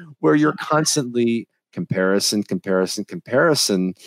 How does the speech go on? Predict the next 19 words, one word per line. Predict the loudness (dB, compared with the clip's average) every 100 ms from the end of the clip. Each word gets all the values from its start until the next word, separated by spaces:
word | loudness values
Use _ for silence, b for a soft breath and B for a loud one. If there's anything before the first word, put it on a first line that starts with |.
| B B B 0
And, | 2 4 4 4
uh, | 0 -4
then, | 2 4 6 4
then | 4 4
you're | 4
just, | 4 2 2
then | 2 4
you're | 4
right. | 4 0 0
Then | 0 2
you're | 0
just | -2 0
sort | 2
of, | 2 0
you |
know, | 0 -2 -4
you're, | -2 0 0
you're, | 0 2 2 0
you're | -2 0